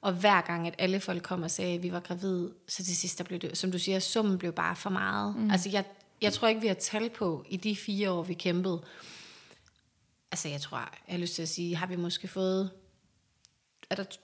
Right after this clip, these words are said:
Speaker 1: født tyve børn, tredive børn i vores
Speaker 2: Mm.
Speaker 1: vennekreds, ikke?
Speaker 2: Ja.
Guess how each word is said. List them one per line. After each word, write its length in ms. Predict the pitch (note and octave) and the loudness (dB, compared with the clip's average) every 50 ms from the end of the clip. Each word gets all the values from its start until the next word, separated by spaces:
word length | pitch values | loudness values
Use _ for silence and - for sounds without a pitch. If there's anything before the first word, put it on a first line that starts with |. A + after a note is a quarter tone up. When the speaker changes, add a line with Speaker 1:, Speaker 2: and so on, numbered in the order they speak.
| _ - | _ -12
Speaker 1:
født 280 | - - C4 A#3 G3+ - | -6 -2 -2 -2 -2 -2
tyve 260 | - - C4 C4+ B3+ | -4 -2 -2 -2 -2
børn, 240 | C#4 A#3+ A3+ - - | -4 -4 -4 -6 -2
tredive 300 | - - A#3+ B3 B3+ B3+ | 4 6 6 6 6 2
børn 260 | B3+ A#3+ G#3+ A3 G3+ - | 0 -2 -2 -2 -4 -6
i 40 | - G#3+ | -4 0
vores 280 | G#3+ A#3 A3+ G#3+ G#3+ G3+ | 2 4 4 4 4 4
Speaker 2:
Mm. 40 | |
Speaker 1:
vennekreds, 460 | G#3+ G#3+ A3 A3 - G3+ G3 F#3+ F#3+ - | 2 2 0 0 -2 -4 -4 -4 -4 -4
ikke? 160 | G#3+ G3+ - - - - - | -6 -6 -8 -16 -10 -2 0
Speaker 2:
Ja. 120 | A3 G#3 | 2 2